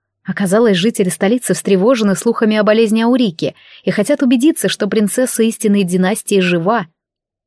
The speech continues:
«Мы с королем Арагоса заставим их разойтись», — заявил мне Эван. Кивнула, мне было все равно, как они с Сигизмундом это сделают. Питер Кроули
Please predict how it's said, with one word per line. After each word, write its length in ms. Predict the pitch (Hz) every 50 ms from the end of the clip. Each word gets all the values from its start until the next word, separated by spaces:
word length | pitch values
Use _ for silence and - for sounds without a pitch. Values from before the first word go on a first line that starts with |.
| _ _ _ _ _ _ _ _ _ _ _
«Мы 200 | - 175 202 214
с 80 | - -
королем 440 | - 220 208 208 208 214 214 202
Арагоса 540 | 202 190 185 185 180 170 196 220 202 - 202
заставим 520 | 180 196 190 - - 220 220 214 214 202 202
их 140 | 185 -
разойтись», — 680 | 202 196 180 196 190 190 185 - - - - - - _ _ _ _ _ -
заявил 520 | 185 175 185 202 202 196 180 196 208 220
мне 240 | 226 233 247 254 - _ -
Эван. 440 | 190 185 160 160 - - - - _ _ _ _ _ _ _ _ _ _ _ _ _ _ _ _ _ _
Кивнула, 540 | - - 294 294 285 262 254 240 233 226 208 - _ _ _ _ -
мне 220 | 196 208 220 233
было 180 | 208 240 240 247
все 300 | - - - 240 233 233
равно, 340 | 226 208 208 202 202 190 185
как 220 | 196 202 190 202
они 180 | 196 190 196 190
с 60 | -
Сигизмундом 680 | - 196 175 185 180 165 185 185 190 185 175 180 180
это 180 | 185 180 180 170
сделают. 680 | 165 160 170 170 160 151 - 139 - - - _ - _ _ _ _ _ _ _ _ _ _ _ _ _ _ -
Питер 280 | 196 196 165 190 180
Кроули 600 | 170 - 180 202 240 240 202 180 165 170 - -